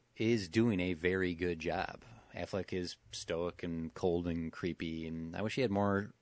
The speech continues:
films that showed off his dramatic skills, because I do think he's a very talented actor. I'm in agreement, though.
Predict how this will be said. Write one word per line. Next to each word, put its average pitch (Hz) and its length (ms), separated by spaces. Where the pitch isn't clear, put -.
films 110 380
that 90 140
showed 92 340
off 87 240
his 85 180
dramatic 87 440
skills, - 560
because 104 300
I 98 80
do 110 180
think 120 260
he's 95 200
a 90 80
very 87 240
talented 87 440
actor. - 380
I'm 151 120
in 156 120
agreement, 123 380
though. - 180